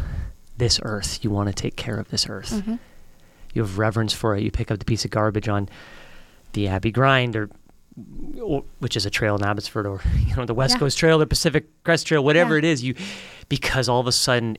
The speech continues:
Speaker 1: it becomes more to you than a resource to exploit or
Speaker 2: Mm-hmm.
Speaker 1: use. And then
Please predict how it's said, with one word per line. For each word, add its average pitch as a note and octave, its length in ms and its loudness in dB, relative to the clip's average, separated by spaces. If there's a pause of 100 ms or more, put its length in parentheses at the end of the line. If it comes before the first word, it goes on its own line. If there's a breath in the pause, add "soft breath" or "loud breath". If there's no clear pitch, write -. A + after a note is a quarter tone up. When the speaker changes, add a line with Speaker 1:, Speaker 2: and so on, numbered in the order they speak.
Speaker 1:
it C3 200 -2
becomes B2 480 -2
more A2 360 2
to - 160 0
you A#2 280 2
than A2 320 -2
a B2 80 -2
resource G#2+ 600 2
to A2+ 220 0
exploit A#2 680 0
or G#2+ 120 -4
Speaker 2:
Mm-hmm. G#2 120 0
Speaker 1:
use. A#2 500 0 (1900 loud breath)
And A2 200 -2
then A#2 320 2